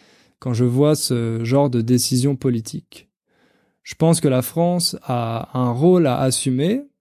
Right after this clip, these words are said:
un devoir de solidarité, et qu'en ce moment, elle ne le fait pas. Pour finir ce podcast sur une note, euh, plus positive,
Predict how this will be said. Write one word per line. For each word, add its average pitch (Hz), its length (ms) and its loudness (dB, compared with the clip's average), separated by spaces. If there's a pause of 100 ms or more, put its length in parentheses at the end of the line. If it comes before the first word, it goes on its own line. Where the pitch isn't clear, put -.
(120)
un 123 100 -4
devoir 143 560 2
de 123 100 -2
solidarité, 131 920 0 (560)
et 127 100 -2
qu'en 143 140 2
ce 139 160 -2
moment, 135 560 0
elle 127 180 -2
ne 123 80 -2
le 139 160 4
fait 131 200 -2
pas. - 340 -8 (1500)
Pour 143 140 -4
finir 190 240 4
ce - 120 0
podcast 175 720 0 (600)
sur 139 200 2
une 143 160 4
note, 165 380 0
euh, 117 340 -2
plus 156 220 2
positive, 147 840 0